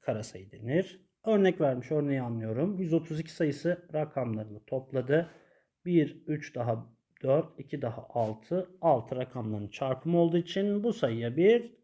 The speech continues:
kara sayı dedik. Buna göre bu sayılardan hangileri kara sayıdır? Güzel, rakamlarını topladım. İki artı iki, bakıyorum iki çarpı ikiye eşit mi?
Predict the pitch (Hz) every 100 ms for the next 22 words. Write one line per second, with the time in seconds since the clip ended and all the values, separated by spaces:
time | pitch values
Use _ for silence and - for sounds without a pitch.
0 | _ 160 120 - 101 104 110 165 214 -
1 | - _ _ _ _ _ 247 165 135 160
2 | 254 208 202 208 196 196 202 214 - 294
3 | 294 269 240 254 254 262 - _ - 110
4 | 107 - - _ _ _ _ _ _ _
5 | _ - 254 214 220 262 254 254 247 247
6 | 240 226 220 220 214 208 - 196 185 -
7 | 165 156 160 202 196 - 220 175 - 147
8 | 143 - 165 170 175 170 170 202 190 214
9 | 220 - 226 - 196 151 120 - - -
10 | - - 170 190 247 - 196 202 - 190
11 | - - 110 107 110 143 214